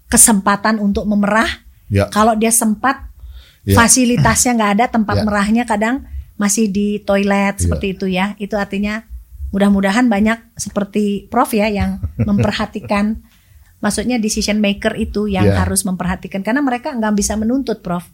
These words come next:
Speaker 2: Ya.
Speaker 1: Orang yang mempekerjakan mereka yang
Speaker 2: Iya.
Speaker 1: sebetulnya harus memperhatikan itu.
Speaker 2: Betul. Ini
Speaker 1: Gitu.
Speaker 2: orang H R D dari perusahaan.
Speaker 1: <laughs>
Speaker 2: Perhatikan itu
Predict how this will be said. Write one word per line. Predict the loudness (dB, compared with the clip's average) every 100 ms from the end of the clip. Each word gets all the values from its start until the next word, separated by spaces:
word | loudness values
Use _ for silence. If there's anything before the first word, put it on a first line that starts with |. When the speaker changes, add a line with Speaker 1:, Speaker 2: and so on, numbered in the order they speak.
| -6
Speaker 2:
Ya. | -2 0
Speaker 1:
Orang | 0 0 -2
yang | -2 -2
mempekerjakan | -2 -4 -4 -2 -2 -2 -2
mereka | -2 0 0
yang | 2 0 -4 -6
Speaker 2:
Iya. | 0 2 2 0
Speaker 1:
sebetulnya | -2 -4 -4 -2 0
harus | -2 -2
memperhatikan | -4 -4 -4 -4 -6 -10
itu. | -6 0 2 2
Speaker 2:
Betul. | 0 -8 -10 -6
Ini | -2 0
Speaker 1:
Gitu. |
Speaker 2:
orang | 0 0 0
H | 0
R | 0 0
D | 0 0 -2 _ -6 -4
dari | 0 0
perusahaan. | 0 0 2 2 2 2 2 0 -4
Speaker 1:
<laughs> | -8 -8 -2
Speaker 2:
Perhatikan | 0 0 0 0 0
itu | 2 2 2 -2